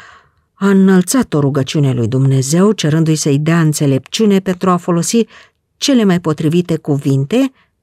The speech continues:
și a răspuns: „Veșnic să trăiești, împărate!” Apoi a plecat privirea. „Cum să nu fiu trist când orașul părinților mei a fost distrus și nu are nici ziduri, nici porți?”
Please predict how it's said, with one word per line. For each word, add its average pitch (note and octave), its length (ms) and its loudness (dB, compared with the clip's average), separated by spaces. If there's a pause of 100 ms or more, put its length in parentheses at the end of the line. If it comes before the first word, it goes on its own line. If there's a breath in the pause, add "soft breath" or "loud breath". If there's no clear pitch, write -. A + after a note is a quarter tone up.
(220)
și - 220 -6
a C#4+ 60 0
răspuns: E3+ 600 -2 (760)
„Veșnic C4 600 0
să B3 160 0
trăiești, A#3 440 0
împărate!” F#3 680 0 (360)
Apoi G3+ 480 -4
a D#3+ 220 -8
plecat F3 500 -2
privirea. C#3 540 -2 (1160)
„Cum E4 180 4
să D4 140 0
nu C4+ 140 2
fiu A#3 240 2
trist A3 420 0
când G#3+ 200 2
orașul G3+ 400 2
părinților F#3+ 600 2
mei F#3 200 4
a F3 60 2
fost F#3 240 0
distrus B3+ 560 0
și - 160 -2
nu A3 160 2
are G#3 180 2
nici G3+ 480 2
ziduri, B3 600 2 (300 soft breath)
nici A3 280 0
porți?” - 580 -4